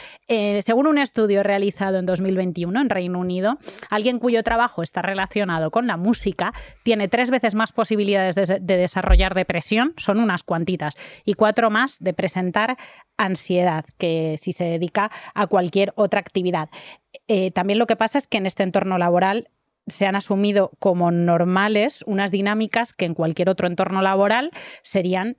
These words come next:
completamente inaceptables, las que relatábamos antes. Y las brechas de género, esto lo vamos a hablar con la invitada que se viene ahora, que os va a encantar, que es de las pocas que se atreve a hablar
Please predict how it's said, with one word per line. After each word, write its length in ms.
completamente 600
inaceptables, 840
las 140
que 120
relatábamos 680
antes. 300
Y 100
las 160
brechas 340
de 120
género, 580
esto 240
lo 60
vamos 220
a 40
hablar 180
con 120
la 80
invitada 380
que 100
se 140
viene 220
ahora, 260
que 120
os 100
va 160
a 140
encantar, 640
que 80
es 60
de 80
las 140
pocas 220
que 120
se 80
atreve 240
a 80
hablar 260